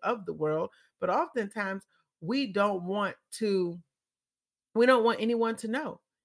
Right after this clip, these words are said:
In Isaiah twenty-nine fifteen, it says, "Woe unto them that seek deep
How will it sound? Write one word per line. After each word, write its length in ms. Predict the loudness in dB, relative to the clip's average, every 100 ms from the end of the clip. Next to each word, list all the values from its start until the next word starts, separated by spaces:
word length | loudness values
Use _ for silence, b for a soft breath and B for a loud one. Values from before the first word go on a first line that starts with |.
| _ -2
In 120 | 2
Isaiah 480 | 2 2 2 0 -2
twenty-nine 520 | -2 0 0 -2 -2
fifteen, 420 | -4 -4 -6 -4
it 100 | -2
says, 220 | -2 -2
"Woe 280 | -2 -2 -2
unto 200 | -4 -2
them 240 | -2 0
that 160 | -2 -4 -4
seek 300 | -8 -8 -12 -18 -8
deep 280 | -6 -6